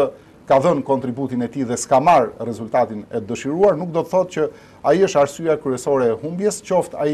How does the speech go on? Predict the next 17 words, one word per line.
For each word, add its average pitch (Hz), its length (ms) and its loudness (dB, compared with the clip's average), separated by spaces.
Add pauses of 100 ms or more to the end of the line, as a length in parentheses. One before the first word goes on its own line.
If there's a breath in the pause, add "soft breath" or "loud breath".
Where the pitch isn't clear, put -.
drejtues, 131 520 -6
qoftë 151 280 -4
kandidat, 143 540 2 (460 loud breath)
e, 151 200 2
qoftë, 185 480 4
e, 170 460 8 (180)
themi, 170 360 0 (480)
pjesë 180 520 4 (160)
e 143 240 2
seksionit 180 640 0
si - 260 -4
antar 156 460 4
i 131 140 -6
thjesht. 120 340 -2 (400 loud breath)
Ne 190 220 2
duhet 175 260 -2
shohim 175 440 2